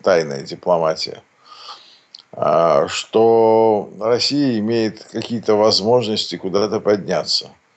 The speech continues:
Если при Ельцине, как мы знаем, практически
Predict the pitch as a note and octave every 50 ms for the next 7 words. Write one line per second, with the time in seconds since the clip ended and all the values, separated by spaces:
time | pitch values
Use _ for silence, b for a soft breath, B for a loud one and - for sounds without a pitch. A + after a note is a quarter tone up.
0 | b b b b b b b b b - - A2+ C3 C3 - - A2+ A2 F#2+ -
1 | F#2+ A#2 A#2 A2+ G#2+ G2 - - - G2 G2 F#2+ G#2 B2+ B2 A2 F2 - - D#2+
2 | D#2 C#2 B1 A1 - - - - _ _ _ - - F#2+ - - F#2+ G#2 G2+ -
3 | F#2 G#2 G2+ F#2+ E2+ D2+ A#1+ G#1 - - - _ - D2 F2+ F#2 - - G#2+ G2+
4 | - - - - - E2+ F2+ F2 -